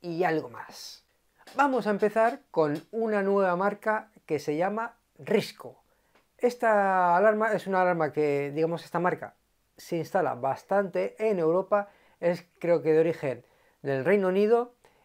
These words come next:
y me gustaría saber si en vuestro país, si no es aquí en Europa, es en Latinoamérica, si se instala o existe esta marca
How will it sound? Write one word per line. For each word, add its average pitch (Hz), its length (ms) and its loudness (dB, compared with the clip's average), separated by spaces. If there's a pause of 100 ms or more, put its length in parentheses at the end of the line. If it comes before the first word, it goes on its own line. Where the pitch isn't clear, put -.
y 208 120 -2
me 190 120 2
gustaría 180 420 2
saber 208 440 0
si - 240 -4
en 160 100 -2
vuestro 151 400 0
país, 277 460 2 (260)
si 147 300 -6
no 156 120 -2
es 175 140 -6
aquí 175 200 -6
en 175 80 -2
Europa, 180 300 2
es 139 200 -6
en 143 100 -10
Latinoamérica, 175 720 -4 (500)
si 254 220 -2
se 226 140 0
instala 208 500 0
o 165 100 -2
existe 190 560 -2
esta 165 220 -4
marca 214 400 -6